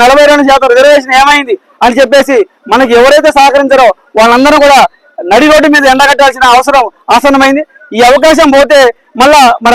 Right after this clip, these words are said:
బీసీలు మళ్ళా దశాబ్ద కాలం మళ్ళీ వెనక్కిపోయినట్టు అవుతుందని చెప్పేసి నేను భావిస్తున్నాను. ఎందుకంటే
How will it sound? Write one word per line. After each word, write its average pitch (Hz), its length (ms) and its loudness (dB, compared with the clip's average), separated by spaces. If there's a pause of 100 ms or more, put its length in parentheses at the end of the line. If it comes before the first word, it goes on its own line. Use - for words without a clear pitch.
బీసీలు 262 400 0 (320)
మళ్ళా 247 160 2 (100)
దశాబ్ద 269 320 0 (120)
కాలం 277 220 2 (360)
మళ్ళీ 220 140 0
వెనక్కిపోయినట్టు 269 540 0 (260)
అవుతుందని 262 360 0
చెప్పేసి 262 280 -2
నేను 247 160 -4
భావిస్తున్నాను. 262 500 -2 (280)
ఎందుకంటే 302 380 0